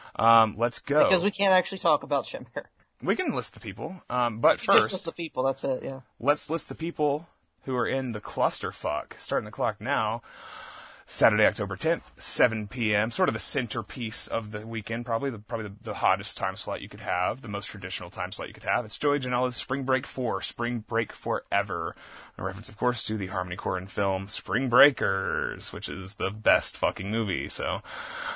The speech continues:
Speaker 1: um, let's do the clusterfuck first. Let's just get it out of the way. We got listed the Walmart dudes, who I really haven't seen much of their stuff, but I know it's,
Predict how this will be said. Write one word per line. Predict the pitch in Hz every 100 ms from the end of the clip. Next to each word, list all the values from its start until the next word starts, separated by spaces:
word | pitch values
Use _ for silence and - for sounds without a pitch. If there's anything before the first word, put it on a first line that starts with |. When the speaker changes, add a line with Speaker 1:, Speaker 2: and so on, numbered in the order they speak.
| -
Speaker 1:
um, | - 98 98 98 - _ _ _ _
let's | - 180
do | 214
the | 185
clusterfuck | 160 120 117 - 85
first. | - 73 71 - -
Let's | 120
just | 120 127
get |
it | 120
out | 120
of |
the | 110
way. | 98 92
We | 98
got | 117 123 - 73
listed | 139 - 131
the | 113
Walmart | 104 131 151 156 135 123
dudes, | 151 143 143 139 - -
who | 120 117
I | 127
really | 147 165
haven't | 151
seen | - 151
much | 139
of | 123
their | 120
stuff, | - 123 123 117 -
but | 110 98
I |
know | 110 117
it's, | 107